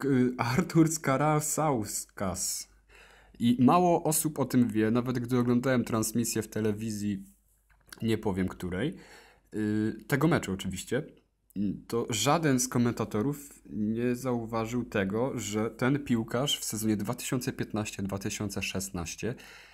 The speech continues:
zagrał, miał epizod w polskiej lidze, zagrał łącznie w dwóch spotkaniach, w których wchodził z ławki i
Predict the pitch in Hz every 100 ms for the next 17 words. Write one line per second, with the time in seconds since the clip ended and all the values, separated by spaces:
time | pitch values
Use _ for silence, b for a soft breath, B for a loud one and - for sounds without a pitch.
0 | B - 107 123 135 135 - - 110 165
1 | 160 123 - 190 98 85 - - - 127
2 | 143 - 107 92 92 101 113 101 104 107
3 | 104 98 - _ - 120 156 - 123 98
4 | 101 117 175 - 120 - 110 107 110 -
5 | 107 104 95 - - 131 131 104 95 95
6 | 90 - 113 160 B B B B - _
7 | 156 196 -